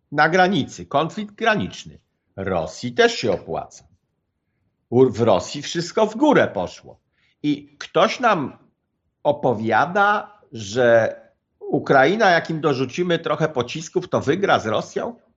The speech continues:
Ukraina to jest dwadzieścia siedem milionów, a Rosja dwieście siedemdziesiąt milionów ludzi.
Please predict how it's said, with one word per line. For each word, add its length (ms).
Ukraina 560
to 100
jest 200
dwadzieścia 520
siedem 480
milionów, 600
a 120
Rosja 380
dwieście 420
siedemdziesiąt 760
milionów 760
ludzi. 680